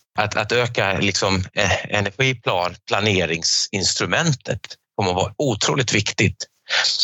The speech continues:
Eh, och att kunna göra det på lokal nivå, men också på regional nivå och sen försöka se vad innebär det här nationellt. Eh, här, här tror jag att det är en väldigt viktig väg framåt.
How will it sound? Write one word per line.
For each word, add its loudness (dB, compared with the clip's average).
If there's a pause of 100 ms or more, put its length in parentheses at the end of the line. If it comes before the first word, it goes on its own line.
(320)
Eh, 2
och 0
att -6
kunna 2
göra 2
det 2
på -2
lokal 0
nivå, 0 (180)
men 0
också 0
på 0 (260)
regional 0
nivå 0
och 0
sen 0
försöka -2
se 0
vad 0
innebär 0
det 2
här 0
nationellt. 0 (160)
Eh, 2
här, 0
här -2
tror -2
jag 0
att -6
det 2
är 2
en -6
väldigt 2
viktig -2
väg 0
framåt. 0